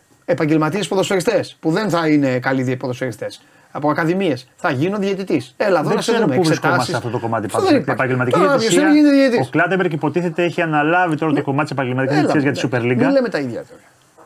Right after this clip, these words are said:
Speaker 2: Ο οποίος, να πούμε, αυτούς
Speaker 1: Ο,
Speaker 2: ανέφερα
Speaker 1: ο
Speaker 2: τώρα.
Speaker 1: οποίος έχει φίλο σε μια ένωση, τον σπρώχνει ο πρόεδρος της
Speaker 2: Ναι,
Speaker 1: ένωσης,
Speaker 2: εντάξει.
Speaker 1: τον στέλνει στην επο.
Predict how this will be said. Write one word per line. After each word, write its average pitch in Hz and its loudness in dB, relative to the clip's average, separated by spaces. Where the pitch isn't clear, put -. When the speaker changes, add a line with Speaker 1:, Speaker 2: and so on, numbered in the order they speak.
Speaker 2:
Ο 156 0
οποίος, 214 0
να 160 0
πούμε, 208 0
αυτούς 170 -2
Speaker 1:
Ο, - 0
Speaker 2:
ανέφερα 190 2
Speaker 1:
ο - 2
Speaker 2:
τώρα. 269 2
Speaker 1:
οποίος 240 0
έχει 185 -2
φίλο 240 2
σε 214 -2
μια 185 0
ένωση, 262 2
τον 220 0
σπρώχνει 214 -2
ο 202 -4
πρόεδρος 196 0
της 175 -2
Speaker 2:
Ναι, 262 4
Speaker 1:
ένωσης, 277 2
Speaker 2:
εντάξει. 240 0
Speaker 1:
τον 208 -2
στέλνει 233 0
στην 202 -4
επο. 269 2